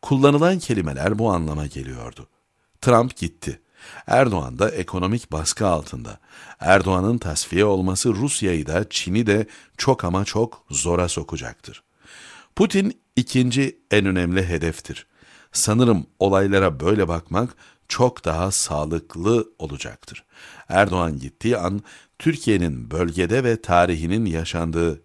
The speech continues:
hiçbir noktada ağırlığı kalmayacaktır. Uzağa gitmeyin. Muhalefetteki altı partiye bakın. Kimseyi kırmak istemem. Ancak kontrol edilebilir, söz dinleyen bir Türkiye istenmekte.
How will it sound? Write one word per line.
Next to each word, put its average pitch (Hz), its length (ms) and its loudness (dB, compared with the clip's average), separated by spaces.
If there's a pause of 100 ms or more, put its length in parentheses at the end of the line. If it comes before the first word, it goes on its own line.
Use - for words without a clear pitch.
hiçbir - 460 -4
noktada 85 520 -4 (380)
ağırlığı 92 560 2
kalmayacaktır. - 960 -10 (880)
Uzağa 160 340 6
gitmeyin. 147 540 -6 (400)
Muhalefetteki 120 840 4
altı 95 440 2
partiye 78 460 -2
bakın. - 300 -8 (520)
Kimseyi 120 520 2
kırmak - 420 -8
istemem. 98 460 2 (480)
Ancak 139 400 0 (360)
kontrol 95 520 2
edilebilir, 82 720 0 (300)
söz 139 360 2
dinleyen 95 440 2
bir 85 60 -2
Türkiye 78 500 -4
istenmekte. 58 760 -6